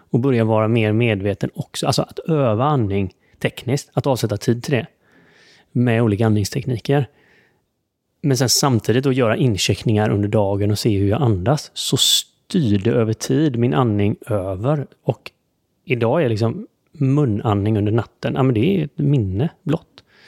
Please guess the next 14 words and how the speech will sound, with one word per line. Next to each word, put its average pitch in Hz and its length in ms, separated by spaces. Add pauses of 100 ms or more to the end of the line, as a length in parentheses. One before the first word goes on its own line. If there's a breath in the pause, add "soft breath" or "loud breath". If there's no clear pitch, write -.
(120)
Det - 80
är 147 40
fantastiskt. - 500
Jag 151 60
vaknade 160 260
i 143 40
morse 156 240
och 139 40
bara 131 120
så 135 80
här, 113 100 (2750 loud breath)
hörde 147 220
min 135 180
näsa, 113 600